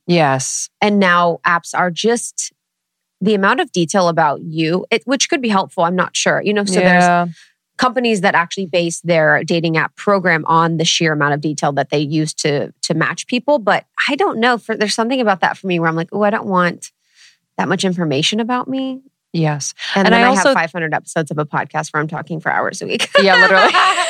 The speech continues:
Speaker 2: Oh my
Speaker 1: That's
Speaker 2: God,
Speaker 1: what,
Speaker 2: help me.
Speaker 1: that's what my guys used to do. They went to listen to the podcast
Speaker 2: Yes.
Speaker 1: early on. But yeah, I think that it also kind of takes away, or people will
Speaker 2: Mm-hmm.
Speaker 1: swipe left on people that they might like.
Speaker 2: Yes.
Speaker 1: But
Speaker 2: Mm-hmm.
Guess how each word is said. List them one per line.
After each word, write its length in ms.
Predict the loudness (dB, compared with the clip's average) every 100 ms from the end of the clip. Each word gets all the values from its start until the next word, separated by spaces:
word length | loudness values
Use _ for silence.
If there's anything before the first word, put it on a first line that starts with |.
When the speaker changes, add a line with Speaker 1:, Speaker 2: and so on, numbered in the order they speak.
| -2 -2
Speaker 2:
Oh 580 | -2 -2 0 2 2 4
my 120 | 4
Speaker 1:
That's 160 | 4 6
Speaker 2:
God, 80 |
Speaker 1:
what, 160 | 4 4
Speaker 2:
help 300 | 2 0 0
me. 140 | -4 0
Speaker 1:
that's 200 | 2 2
what 100 | 2
my 180 | 2
guys 280 | 2 0 0
used 220 | -4 -4
to 80 | -4
do. 160 | 0 2
They 180 | 4 4
went 240 | 4 2
to 100 | 2
listen 220 | 0 2
to 60 | 0
the 120 | 0
podcast 480 | 0 0 0 0 2
Speaker 2:
Yes. 200 | 4 4
Speaker 1:
early 140 | 4
on. 160 | 4 2 -4 -10 -10 -6
But 320 | 2 4 4 0 _
yeah, 220 | 0 2 2
I 120 | 0
think 320 | -2 -4 0
that 260 | 2 2 2
it 120 | 2
also 380 | 2 2 -2 -2
kind 220 | 0 -2
of 60 | -2
takes 320 | -4 -4 0
away, 360 | 2 4 2 2
or 500 | 2 4 4 2 -2 _ _ _ _ _ _ _ _
people 280 | -6 -2 0
will 220 | 2 2 2
Speaker 2:
Mm-hmm. 140 | 2 2
Speaker 1:
swipe 240 | 2 0
left 480 | -4 0 2 2 0
on 180 | -2 -2
people 320 | -4 -4 0 2
that 180 | 0 0
they 100 | -2
might 400 | 0 2 2 0
like. 560 | 0 0 2 0 -2 -4
Speaker 2:
Yes. 520 | -2 0 0 -4 -8 -12 _ 0
Speaker 1:
But 160 | 0
Speaker 2:
Mm-hmm. 320 | 0 -2 -4